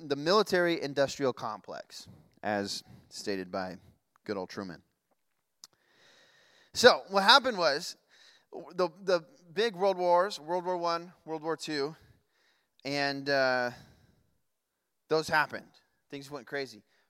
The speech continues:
Business was booming. Economics were great because you had to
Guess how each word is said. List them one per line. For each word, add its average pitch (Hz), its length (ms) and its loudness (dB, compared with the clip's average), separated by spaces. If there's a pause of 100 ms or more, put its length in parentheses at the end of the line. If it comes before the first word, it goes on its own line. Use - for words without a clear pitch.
Business 160 380 -10
was 139 120 -14
booming. 131 400 -8
Economics 147 600 -6
were 139 100 -10
great 147 300 2 (800)
because 131 600 -2 (240)
you 123 160 -14
had 123 280 -4
to 120 400 -10